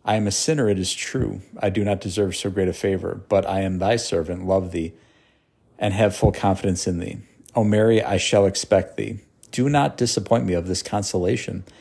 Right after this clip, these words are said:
At least if I am not worthy of so great a favor, do thou help me from heaven,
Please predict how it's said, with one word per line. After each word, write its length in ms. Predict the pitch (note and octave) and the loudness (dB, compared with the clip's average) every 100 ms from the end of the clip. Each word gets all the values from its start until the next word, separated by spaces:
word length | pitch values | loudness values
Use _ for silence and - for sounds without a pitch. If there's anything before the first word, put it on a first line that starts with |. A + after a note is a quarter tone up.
| - - _ - | -20 -20 _ -4
At 140 | G#2 | 0
least 220 | F#3+ - | 0 -2
if 100 | F#3+ | -2
I 60 | F3 | 0
am 140 | A#2+ | 2
not 180 | A2+ A#2 | 2 2
worthy 300 | G2 G#2+ G#2 | 2 2 0
of 100 | E2+ | -2
so 160 | - G2 | -4 -4
great 240 | E2+ F#2+ | 0 -2
a 20 | |
favor, 400 | F2 F#2+ F2+ E2 | -2 -2 -2 -4
do 260 | D#2+ - A#2 | -6 -4 0
thou 220 | G#2+ G2 | 2 2
help 260 | F#2+ F#2 - | 2 0 0
me 120 | F2+ | -4
from 180 | - F2+ | -6 -4
heaven, 360 | G2+ G2 F#2+ | -2 -4 -6